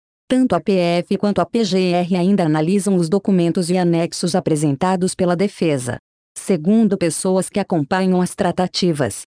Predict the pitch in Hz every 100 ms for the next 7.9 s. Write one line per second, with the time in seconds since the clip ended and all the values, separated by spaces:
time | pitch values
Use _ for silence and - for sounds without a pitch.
0 | _ 190 165 165 160 165 175 202 220 208
1 | 226 170 151 139 180 170 170 147 160 151
2 | 170 180 165 180 214 - 185 175 - 196
3 | 196 185 196 180 175 180 147 151 170 180
4 | 180 156 202 196 - 202 214 - 185 175
5 | 165 160 196 175 170 175 170 - 180 165
6 | 185 175 151 185 185 - 185 180 196 -
7 | 214 - 190 190 175 185 190 - 139